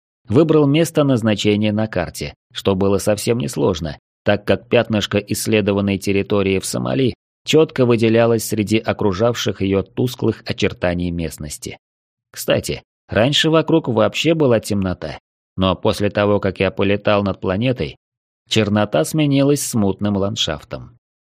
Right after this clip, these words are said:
Прыжок сработал как надо, перенеся нас с портальщиком в Африку. После этого он выбрал место, открыл портал,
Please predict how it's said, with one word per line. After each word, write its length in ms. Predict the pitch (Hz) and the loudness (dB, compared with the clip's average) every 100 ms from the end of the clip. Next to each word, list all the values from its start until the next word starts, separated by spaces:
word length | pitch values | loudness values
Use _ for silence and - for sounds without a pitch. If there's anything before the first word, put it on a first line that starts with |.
| _ _ _ _ _ _ _ _ | _ _ _ _ _ _ _ _
Прыжок 360 | - 135 175 196 | 2 4 4 2
сработал 500 | - 123 151 165 143 | 2 4 4 2 0
как 180 | 131 - | -2 -2
надо, 420 | 87 78 73 - _ | -4 -4 -4 -8 _
перенеся 540 | - 95 95 92 - 104 | -2 0 0 0 0 2
нас 260 | 104 95 | 2 -2
с 60 | - | -4
портальщиком 800 | 95 90 - 127 - 117 110 110 | -2 -2 0 0 0 -2 0 0
в 80 | 87 | -2
Африку. 480 | 80 - 76 64 - _ _ _ _ | -6 -8 -12 -14 -18 _ _ _ _
После 340 | - 90 92 107 | 0 0 2 2
этого 360 | 127 95 82 - | 2 0 -2 0
он 180 | 104 | 0
выбрал 380 | 98 104 98 92 | 2 2 0 -2
место, 480 | 92 123 127 - 98 - - | 0 -2 -2 -2 -2 -4 -6
открыл 420 | 95 - 156 160 | -6 -2 0 0
портал, 580 | - 85 - - 151 | -2 -4 -4 0 0